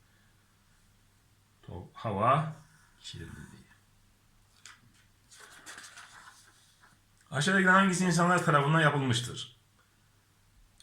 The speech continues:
Doğal anıtlar, şelale, baraj.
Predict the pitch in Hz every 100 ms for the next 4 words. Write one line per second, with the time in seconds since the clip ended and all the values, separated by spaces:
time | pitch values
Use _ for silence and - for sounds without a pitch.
0 | - - 143 135 151 156 - 95 80 -
1 | 90 107 143 - - _ _ _ - -
2 | 110 104 98 87 101 123 - - - _
3 | _ _ - 78 95 90 76